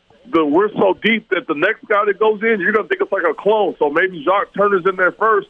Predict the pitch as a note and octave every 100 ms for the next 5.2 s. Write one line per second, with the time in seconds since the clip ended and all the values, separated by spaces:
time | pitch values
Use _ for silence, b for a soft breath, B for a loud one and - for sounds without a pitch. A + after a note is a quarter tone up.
0 | B B B D3+ F3 F3+ G#3+ F#3+ F3+ -
1 | G3 E3 G3 F#3+ G3+ G#3 G3+ F3+ F3+ F#3+
2 | G3+ B3 G3 G#3 G#3 F#3 G#3+ G#3 - A#3
3 | A3 F3+ G#3 A#3 G#3 F#3 B3 F#3+ G3 G#3
4 | A3 G#3 G3 F3+ G3 - G#3 G#3 F3+ A3+
5 | G#3 B2